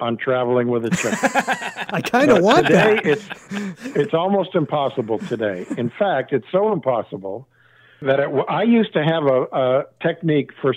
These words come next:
Speaker 1: smuggling a chicken on and off of an airplane.
Speaker 2: <laughs>
Speaker 1: And I used it for years, and it was what I thought was perfect. This was long before T S A and all of
Speaker 2: Mm-hmm.
Speaker 1: that.
Speaker 2: Mm-hmm.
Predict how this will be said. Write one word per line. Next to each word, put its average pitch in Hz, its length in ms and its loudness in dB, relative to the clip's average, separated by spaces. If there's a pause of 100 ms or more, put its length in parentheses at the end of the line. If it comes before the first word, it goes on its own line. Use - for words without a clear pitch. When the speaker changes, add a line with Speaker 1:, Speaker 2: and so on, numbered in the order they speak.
Speaker 1:
smuggling 147 440 0
a 123 80 2
chicken 127 400 -4
on 127 240 -2
and 123 120 0
off 120 220 -2
of 107 160 -4
an 110 100 -6
airplane. 107 580 -8
Speaker 2:
<laughs> - 60 -18 (680)
Speaker 1:
And 127 480 0 (440)
I 135 140 0
used 180 360 2
it 185 160 0
for 151 100 2
years, 151 520 2 (240)
and 131 180 0
it - 120 -4
was 127 180 0 (600)
what 135 140 2
I 131 140 2
thought 190 320 -2
was 139 240 -4
perfect. 147 540 -4 (340)
This 170 200 0
was 139 180 2
long 165 600 2
before 135 500 2
T 131 340 0
S 113 200 0
A 117 280 2
and 110 100 0
all 110 200 0
of 101 80 -4
Speaker 2:
Mm-hmm. - 20 -6
Speaker 1:
that. 104 340 -8
Speaker 2:
Mm-hmm. 113 220 -14